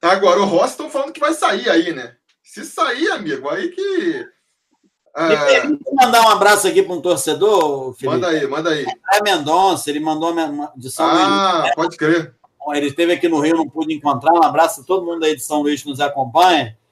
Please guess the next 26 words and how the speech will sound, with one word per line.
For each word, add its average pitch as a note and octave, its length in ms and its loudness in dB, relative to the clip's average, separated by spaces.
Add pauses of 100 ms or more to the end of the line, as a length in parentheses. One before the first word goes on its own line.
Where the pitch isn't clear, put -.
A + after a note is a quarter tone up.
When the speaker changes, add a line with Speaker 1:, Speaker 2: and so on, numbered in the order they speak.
(160)
Speaker 2:
Ele C3+ 140 0
manda F3 220 0
uma F#3 80 4
mensagem F3 500 0
aqui: - 180 -6
"Eu C3+ 100 2
desejo E3 680 2 (480)
um F#3+ 300 -4
presidente F3 560 -2
do D#3 100 -6
Vasco E3 300 2
que - 60 -16
seja E3+ 240 0
transparente, D#3+ 680 -2
converse D#3+ 380 -4
sempre E3+ 200 -6
com E3 80 -8
a D#3 60 -8
torcida, E3 540 -2
que C#3 140 -16
crie E3 220 -4
um D#3+ 100 -8
plano D#3+ 280 0
de - 60 -18
sócio D#3 300 -6
atraente D3 680 -4